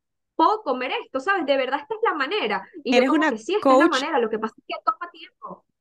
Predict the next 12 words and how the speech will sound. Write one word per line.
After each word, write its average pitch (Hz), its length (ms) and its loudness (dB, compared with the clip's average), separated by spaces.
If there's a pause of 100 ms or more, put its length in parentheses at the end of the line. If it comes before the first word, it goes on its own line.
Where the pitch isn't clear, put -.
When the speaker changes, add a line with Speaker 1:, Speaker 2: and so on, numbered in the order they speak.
(420)
Speaker 2:
Eres 240 220 2
una 285 180 2
coach 269 360 0
Speaker 1:
Toma 269 200 2
tiempo. 220 280 0
Speaker 2:
sostenible, 196 540 0 (120)
eres 220 160 -4
una 262 180 2
coach 233 240 0
sostenible, 208 640 2
es 196 80 -2
decir, 254 400 -2